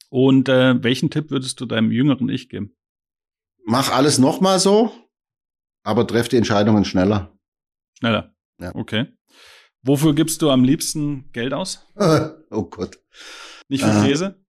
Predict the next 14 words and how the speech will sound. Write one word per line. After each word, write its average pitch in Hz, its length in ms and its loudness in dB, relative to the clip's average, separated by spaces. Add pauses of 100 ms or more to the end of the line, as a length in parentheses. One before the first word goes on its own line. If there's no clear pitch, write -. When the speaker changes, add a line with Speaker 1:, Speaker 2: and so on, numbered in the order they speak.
(220)
Speaker 2:
nee, 127 160 2
das 151 160 2
hat 151 140 0
sich - 180 2
auch 160 140 2
verändert. 165 500 2
Also, 123 220 -2
ich 117 80 2
darf 113 160 0
ja 117 60 2
nicht 107 180 2
ausschweifen, 95 540 0
ne? 113 360 -2
Ähm, 98 600 2